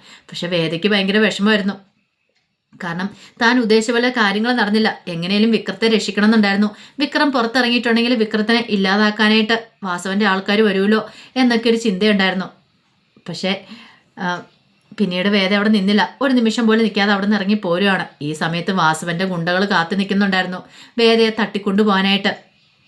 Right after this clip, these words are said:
അങ്ങനെ വേദ അവന്മാർ തട്ടിക്കൊണ്ട് പോണ്. വേദ അവിടെ നിന്ന് ഇങ്ങോട്ട് ഇറങ്ങി പോരുന്ന വഴിക്ക് വേദ അവന്മാർ തട്ടിക്കൊണ്ടുപോയി. എങ്ങോട്ടാ കൊണ്ടുപോകുന്നേ, ആരാ എന്തായതെന്ന് പോലും വേദയ്ക്ക് മനസ്സിലായില്ല. പിന്നീട് അങ്ങനെ തട്ടിക്കൊണ്ടുപോയി ഒരു മുറിക്കകത്തിട്ട് പൂട്ടുവാണ്. അപ്പോഴാണ് വേദയ്ക്ക് മനസ്സിലാകുന്നത്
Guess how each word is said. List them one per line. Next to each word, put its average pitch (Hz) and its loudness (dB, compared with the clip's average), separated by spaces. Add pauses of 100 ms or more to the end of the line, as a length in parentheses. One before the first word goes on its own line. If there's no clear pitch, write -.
(140)
അങ്ങനെ 185 -2 (200)
വേദ 262 2
അവന്മാർ 226 2
തട്ടിക്കൊണ്ട് 214 0
പോണ്. 202 0 (420)
വേദ 165 -4
അവിടെ 180 -2
നിന്ന് 185 0
ഇങ്ങോട്ട് 190 0
ഇറങ്ങി 185 -2
പോരുന്ന 185 -2
വഴിക്ക് 190 0
വേദ 175 0
അവന്മാർ 185 0
തട്ടിക്കൊണ്ടുപോയി. 185 -2 (840)
എങ്ങോട്ടാ 180 -2
കൊണ്ടുപോകുന്നേ, 202 0 (220)
ആരാ 208 2
എന്തായതെന്ന് 208 0
പോലും 214 2
വേദയ്ക്ക് 196 0
മനസ്സിലായില്ല. 208 0 (220)
പിന്നീട് 302 0
അങ്ങനെ 247 2
തട്ടിക്കൊണ്ടുപോയി 220 2
ഒരു 233 2
മുറിക്കകത്തിട്ട് 220 0
പൂട്ടുവാണ്. 185 0 (600)
അപ്പോഴാണ് 190 -2
വേദയ്ക്ക് 180 0
മനസ്സിലാകുന്നത് 190 -2